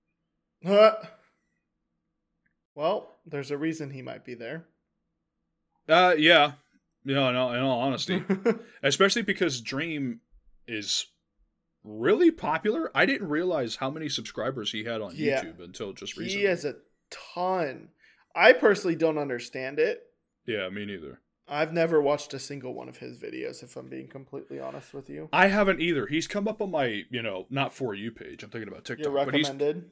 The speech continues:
Speaker 2: he's come up, he's come up on my recommendeds a few times. I never watched it. And even after knowing about the scandal, I don't plan on watching him because of what happened, because I side with the skeptics. Um,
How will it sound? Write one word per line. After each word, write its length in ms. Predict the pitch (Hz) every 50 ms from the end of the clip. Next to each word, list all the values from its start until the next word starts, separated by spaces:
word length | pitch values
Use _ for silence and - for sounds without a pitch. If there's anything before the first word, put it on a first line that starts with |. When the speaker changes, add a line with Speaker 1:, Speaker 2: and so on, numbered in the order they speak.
| _ -
Speaker 2:
he's 220 | 170 156 151 143
come 140 | - 175 175
up, 260 | 165 160 147 147 -
he's 160 | 147 143 139
come 140 | - 190 185
up 100 | 185 180
on 80 | 160 143
my 80 | 131
recommendeds 640 | 117 120 123 - - 113 104 110 123 117 104 95 -
a 60 | 95 -
few 180 | - 113 107
times. 320 | 104 - 117 110 110 101 104
I 60 | 101
never 200 | 117 135 135 131 110
watched 340 | 104 104 127 143 135 -
it. 140 | - 98 98 _ _ - - 160 - - -
And 360 | 110 123 131 127 110 104 - - _ _ _ _ _ _ _ _ _ _ _ _ -
even 300 | 147 156 160 147 131 127
after 300 | 123 139 147 143 - 127
knowing 240 | 123 127 127 123
about 180 | 120 117 110 113
the 60 | 110
scandal, 640 | - - - - 131 143 143 131 120 104 98 - _ _ -
I 120 | 123 131 135
don't 200 | 135 120 104 -
plan 320 | - - 127 127 131 123
on 160 | 110 101 101
watching 360 | 104 98 104 98 - 113 101 -
him 360 | - 92 98 95 98 110 - _ _ -
because 600 | 117 110 107 - 127 110 104 101 98 - - - _ _ _ _ _ _ _ _ _ _ _ _ _ -
of 360 | 69 62 76 90 117 - - -
what 180 | 123 123 131
happened, 400 | 135 151 196 185 - 82 69 - -
because 260 | 113 104 113 107 107
I 160 | 110 110 -
side 360 | 127 - - 104 92 104 110
with 140 | 127 139 143
the 60 | 175
skeptics. 500 | 180 - 247 233 220 - - - - - - - _ - - - - - - - - -
Um, 440 | 127 131 135 135 139 139 139 135 135